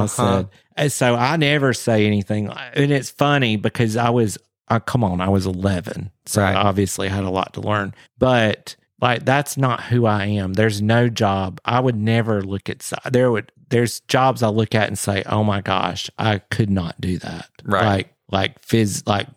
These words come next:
Speaker 2: like
Speaker 1: Physically
Speaker 2: like
Speaker 1: or
Speaker 2: cleaning up poop now, I couldn't do it. I would just vomit.
Speaker 1: Mm-hmm.
Speaker 2: I would be sick.
Speaker 1: Yeah.
Speaker 2: I'm not saying I'm better than.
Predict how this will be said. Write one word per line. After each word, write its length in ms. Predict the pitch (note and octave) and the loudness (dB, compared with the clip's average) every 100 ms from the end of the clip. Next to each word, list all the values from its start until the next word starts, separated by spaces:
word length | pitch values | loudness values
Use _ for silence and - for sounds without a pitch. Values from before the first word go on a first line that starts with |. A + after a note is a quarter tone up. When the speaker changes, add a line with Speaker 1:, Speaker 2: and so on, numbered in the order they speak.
| _ | _
Speaker 2:
like 220 | - G2 - | -6 -6 -2
Speaker 1:
Physically 760 | A2+ G#2 G#2 - G#2 G2 F#2+ | 0 0 -2 -2 -2 0 0
Speaker 2:
like 240 | F#2+ A#2+ A2 | 2 0 0
Speaker 1:
or 60 | G2+ | 0
Speaker 2:
cleaning 380 | F#2 C3 C3+ B2 | 2 2 2 2
up 180 | A#2 - | 0 0
poop 320 | - B2+ B2 | 2 2 2
now, 340 | A2 A#2+ B2+ G#2+ | 0 2 2 0
I 100 | G2+ | -4
couldn't 360 | - C3 B2 G2 | -2 -2 -2 0
do 180 | G2+ | 0
it. 180 | G2+ E2 - | 0 -4 -2
I 120 | A2 | 0
would 160 | A#2+ | 0
just 180 | G#2+ G2+ | -2 -6
vomit. 360 | - G2 F#2+ D#2 _ - | -4 -4 -4 -8 _ -8
Speaker 1:
Mm-hmm. 180 | G2+ | -4
Speaker 2:
I 100 | A2 | 0
would 120 | A2+ G#2 | 0 0
be 140 | G#2 | -2
sick. 600 | - - G2+ E2+ - - | -4 -6 -4 -4 -10 -18
Speaker 1:
Yeah. 160 | - G2 | -6 0
Speaker 2:
I'm 60 | A#2+ | 2
not 180 | C3+ | 0
saying 300 | A2 C#3 C#3+ | 0 2 2
I'm 200 | B2 G#2 - | 2 -2 0
better 540 | B2+ C#3+ C3+ F#2+ E2+ - | 2 2 2 0 -4 -16
than. 480 | G#2+ G2+ F2 E2+ | -10 -10 -10 -16